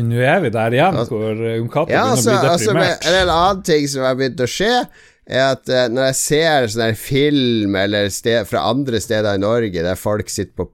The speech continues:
Speaker 2: pub eller kan samles og andre ting, så blir jeg dritsur. Jeg blir,
Speaker 1: <laughs>
Speaker 2: fordi det er, det er noe, det var en sykepleier, intensivsykepleier som var intervjuet i Morgenbladet på fredag, så sa,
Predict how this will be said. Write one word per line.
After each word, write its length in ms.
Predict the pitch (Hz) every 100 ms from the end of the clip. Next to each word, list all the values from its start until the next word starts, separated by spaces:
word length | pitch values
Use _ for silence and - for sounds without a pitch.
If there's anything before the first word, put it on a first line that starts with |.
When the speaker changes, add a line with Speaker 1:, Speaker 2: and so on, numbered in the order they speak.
| -
Speaker 2:
pub 520 | 170 185 175 139 -
eller 200 | 98 101
kan 240 | 101 92
samles 640 | - 117 135 135 131 120 98
og 60 |
andre 160 | 104 107
ting, 160 | 107 113
så 120 | 95
blir 160 | 123 107
jeg 60 |
dritsur. 500 | 104 113 170 - - - - - _ _
Jeg 180 | - 107
blir, 280 | 120 123 110
Speaker 1:
<laughs> 60 | -
Speaker 2:
fordi 160 | 127
det 120 | 123 127
er, 140 | 120 - _ _ _ _ _
det 160 | 104 127
er 80 | 139
noe, 160 | 143 131 - 90 -
det 160 | 104 127
var 140 | 143
en 60 | 127
sykepleier, 580 | 139 160 - 208 117 113
intensivsykepleier 960 | 117 127 117 135 147 165 104 127 101
som 80 | 92
var 120 | 95 104
intervjuet 400 | 101 110 107 98
i 40 |
Morgenbladet 880 | 98 104 113 104 95 87 85 82 80
på 140 | - 95 92
fredag, 440 | 95 104 107 87
så 100 | 92
sa, 260 | 92 - 104